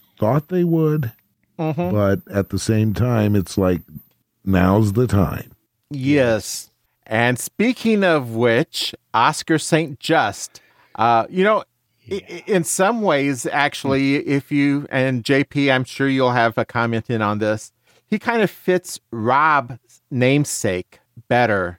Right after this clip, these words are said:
Speaker 2: at points of the story, right down to his ending.
Speaker 3: I, yeah,
Speaker 2: Uh,
Speaker 3: I,
Speaker 2: though perhaps somewhat less
Speaker 3: I don't have a lot
Speaker 2: gruesome.
Speaker 3: to add, but I, I felt like,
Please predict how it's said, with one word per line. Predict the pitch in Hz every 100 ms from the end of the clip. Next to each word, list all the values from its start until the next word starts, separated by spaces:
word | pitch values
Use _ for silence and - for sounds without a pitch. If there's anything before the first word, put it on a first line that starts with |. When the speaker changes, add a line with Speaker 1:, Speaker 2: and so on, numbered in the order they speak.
| -
Speaker 2:
at | - 107 _
points | 117 107 -
of | 98
the | 98
story, | - - 101 101
right | 98 120 165 -
down | 131 127 131
to | 131 107
his | 104 98 92 - -
ending. | 113 107 90 85 87
Speaker 3:
I, | 123 - _ _
yeah, | 127 117 107 101 101
Speaker 2:
Uh, | 131 135
Speaker 3:
I, |
Speaker 2:
though | 170
perhaps | 170 247 269 302
somewhat | - 311 320 202
less | 156
Speaker 3:
I |
don't | 156
have | 156
a | 143
lot | 135 135
Speaker 2:
gruesome. | 113 135
Speaker 3:
to |
add, | 120 131 147 147 _
but | - 123
I, | 117 - - - _ _ -
I | 117 131 135
felt | - - 135 131 131
like, | 113 110 104